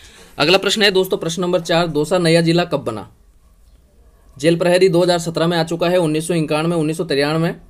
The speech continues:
उन्नीस सौ नब्बे और उन्नीस सौ बानवे। तो बताइए इस प्रश्न का सही उत्तर क्या है? दोस्तों, इस प्रश्न का सही उत्तर है विकल्प नंबर एक, उन्नीस सौ इक्यानवे, दस अप्रैल उन्नीस सौ इक्यानवे को बारह दौसा राजसमंद, ये तीन जिले बने थे।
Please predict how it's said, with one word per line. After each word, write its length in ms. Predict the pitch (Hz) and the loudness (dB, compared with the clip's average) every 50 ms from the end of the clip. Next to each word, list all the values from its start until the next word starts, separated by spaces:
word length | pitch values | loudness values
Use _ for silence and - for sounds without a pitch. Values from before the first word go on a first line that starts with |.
| - - _ _ - _ _ - | -20 -20 _ _ -20 _ _ -6
उन्नीस 240 | 139 151 170 170 170 | -4 -2 -2 -2 0
सौ 80 | 190 | 0
नब्बे 320 | 170 160 147 143 156 185 190 226 - - | 0 0 0 2 2 2 2 0 -2 -2
और 320 | 143 156 160 165 - - - _ _ _ _ - | 2 2 4 2 2 -2 -12 _ _ _ _ -4
उन्नीस 240 | 151 160 160 165 | -2 -2 -2 -2
सौ 80 | 214 208 | 0 0
बानवे। 320 | 175 135 131 135 131 139 | 0 0 0 0 -2 -2
तो 100 | 139 165 | -2 -2
बताइए 380 | 147 147 - 175 180 170 156 165 | -2 -2 0 0 0 2 2 0
इस 180 | 170 160 160 - | 0 -2 -6 -8
प्रश्न 300 | - - 160 165 175 170 | -6 -8 -6 -6 -4 -2
का 100 | 165 170 | -2 -2
सही 240 | 170 - 147 156 165 | -4 -4 -4 -4 -4
उत्तर 240 | 156 156 - 165 156 | -2 -2 -2 -4 -2
क्या 180 | 160 170 160 | 0 0 0
है? 180 | 156 165 175 - - - _ _ - - - - - - - - - _ - | 0 -2 -4 -6 -12 -20 _ _ -16 -14 -14 -14 -14 -18 -20 -20 -20 _ -2
दोस्तों, 340 | 151 175 175 - 175 180 392 - - - _ _ - - _ _ - - - - - _ _ - - - _ - - - _ _ _ - - | 0 0 0 0 -4 -6 -6 -8 -14 -20 _ _ -20 -20 _ _ -20 -20 -20 -20 -20 _ _ -20 -20 -20 _ -20 -20 -20 _ _ _ 0 2
इस 160 | 190 196 190 214 202 - - - | 2 4 4 2 0 0 0 -2
प्रश्न 240 | 165 170 170 196 185 | -4 -2 -2 0 -2
का 80 | 202 190 | -2 -2
सही 200 | 190 160 170 185 | 0 2 2 2
उत्तर 260 | 185 180 180 185 185 | 2 2 0 0 0
है 120 | 185 190 | 0 0
विकल्प 300 | 175 160 165 170 175 170 | 0 0 -2 -2 -2 -2
नंबर 200 | 175 170 175 185 | -2 -2 -2 0
एक, 220 | - 143 165 165 165 | 0 0 0 0 -2
उन्नीस 240 | 151 151 165 165 | -2 -2 -4 -2
सौ 60 | 170 170 | -2 -4
इक्यानवे, 360 | 165 160 170 160 165 175 170 | -2 -2 -2 -2 -2 -2 -2
दस 200 | 160 160 165 180 | -2 -2 -2 -2
अप्रैल 240 | 170 175 180 185 180 | -2 -2 -2 0 0
उन्नीस 220 | 165 165 170 165 | 0 0 0 0
सौ 60 | 170 175 | 0 -2
इक्यानवे 440 | 165 151 - 156 160 165 165 160 | -2 -2 -2 -2 0 0 0 0
को 120 | 165 202 190 | 0 0 0
बारह 240 | 151 143 143 156 160 | 0 2 2 2 2
दौसा 260 | 160 156 147 175 170 | 0 0 0 0 0
राजसमंद, 440 | 160 147 151 - 160 143 131 123 131 | 0 0 0 -2 -2 -4 -2 -2 -4
ये 80 | 147 | -4
तीन 200 | 143 - 143 151 | -4 -4 -4 -2
जिले 180 | 147 160 160 151 | 0 0 0 0
बने 200 | 147 151 156 151 | 0 -2 -2 -2
थे। 120 | 160 160 | -4 -6